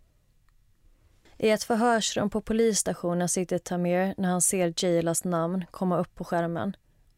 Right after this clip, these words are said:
Hon ringer Facetime. Och han springer ut ur rummet och skriker för alla att höra att Jayla ringer. Och han svarar och han ser hur hon gråter och hur hon springer.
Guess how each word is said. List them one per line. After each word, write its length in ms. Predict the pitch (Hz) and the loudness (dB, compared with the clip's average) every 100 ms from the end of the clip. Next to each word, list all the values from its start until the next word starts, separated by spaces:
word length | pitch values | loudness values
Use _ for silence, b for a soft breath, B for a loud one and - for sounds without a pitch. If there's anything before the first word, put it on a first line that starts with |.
| _ - | _ -4
Hon 160 | 190 | 0
ringer 200 | 180 170 | 2 2
Facetime. 680 | 160 175 170 - - - 202 - b b b | 0 -2 -2 -2 -4 -6 -6 -8 b b b
Och 300 | b b - | b b 0
han 120 | 208 | 2
springer 680 | - - - 247 226 208 202 | 2 -2 -2 0 2 0 0
ut 260 | - 185 - | 0 -2 -2
ur 60 | |
rummet 400 | 175 170 175 185 | -2 0 -2 -2
och 80 | 185 | 0
skriker 840 | - - 233 208 180 - 190 196 196 | 0 0 0 0 -2 -2 0 2 0
för 180 | - - | -4 -2
alla 280 | 190 180 175 | 0 2 0
att 120 | - | 0
höra 300 | 190 175 175 | -2 0 0
att 260 | - - | -4 -2
Jayla 360 | 196 185 180 180 | 0 0 0 0
ringer. 440 | 180 170 180 185 - b b b b b | 0 0 0 0 -4 b b b b b
Och 300 | b b 202 | b b 0
han 160 | 202 202 | 2 2
svarar 580 | - 226 208 180 190 196 | 0 0 2 2 2 0
och 100 | 185 | 0
han 140 | 190 | 0
ser 380 | - - 196 196 | 2 2 0 0
hur 80 | 196 | 0
hon 340 | 190 185 175 | -2 -2 -2
gråter 680 | 214 208 190 175 - - 190 | 0 0 -2 -4 -4 -2 0
och 100 | 180 | -2
hur 140 | 185 | -2
hon 140 | 175 175 | -2 0
springer. 680 | - - 190 180 180 202 | -2 -2 -2 0 0 0